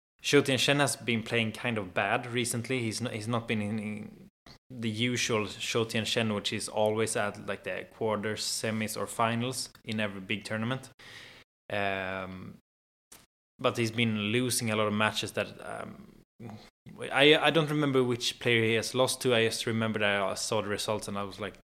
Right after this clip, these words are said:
"How did that happen?" Like, I, I think he lost to Brian Yang as well. And it wasn't that he lost, it was that he didn't have a chance, basically.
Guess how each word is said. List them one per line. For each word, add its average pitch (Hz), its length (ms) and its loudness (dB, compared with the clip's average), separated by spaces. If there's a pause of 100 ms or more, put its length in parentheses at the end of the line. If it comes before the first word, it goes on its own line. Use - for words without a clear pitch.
(460)
"How 110 340 -4
did 127 160 -6
that 131 200 -2
happen?" 143 400 -4 (800)
Like, 127 80 2
I, 143 380 6
I 139 60 6
think 170 340 2
he 160 80 4
lost 139 200 6
to 127 60 2
Brian 107 380 2
Yang 117 500 2
as 117 180 -6
well. 123 200 2 (440)
And 120 120 0
it 135 80 2
wasn't 165 240 4
that 165 100 8
he 123 60 6
lost, 127 460 4
it - 80 -16
was 120 200 0 (800)
that 120 140 4
he 120 60 2
didn't 120 280 0
have 113 100 0
a 107 80 0
chance, 135 640 4
basically. 101 560 -6